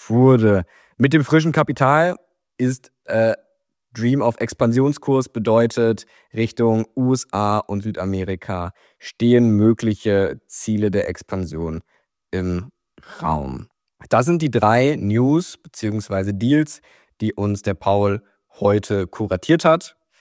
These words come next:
Falls es Fragen gibt, schreibt uns sehr gerne direkt an hello at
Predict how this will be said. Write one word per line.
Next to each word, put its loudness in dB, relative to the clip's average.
Falls 0
es -6
Fragen 0
gibt, 2
schreibt 0
uns -4
sehr 2
gerne 0
direkt -2
an -2
hello 0
at -2